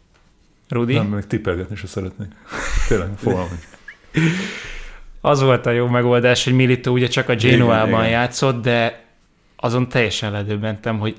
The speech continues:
Speaker 1: Eto'o és Bruno Fernandes is volt Sampdoria
Speaker 3: Hát Bruno
Speaker 1: játékos.
Speaker 3: Fernandes abszolút, ott, ö, ugye az Udinese után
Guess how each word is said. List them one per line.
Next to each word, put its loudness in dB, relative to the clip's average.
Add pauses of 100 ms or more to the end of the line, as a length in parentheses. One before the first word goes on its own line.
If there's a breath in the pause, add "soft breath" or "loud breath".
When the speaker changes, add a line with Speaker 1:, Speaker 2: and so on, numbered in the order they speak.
Speaker 1:
Eto'o -4
és -4
Bruno -2
Fernandes -4
is -6 (280 soft breath)
volt -2
Sampdoria -2
Speaker 3:
Hát 2
Bruno 2
Speaker 1:
játékos. 2
Speaker 3:
Fernandes 0
abszolút, -10
ott, -8
ö, -4 (220)
ugye -6
az 0
Udinese -2
után -8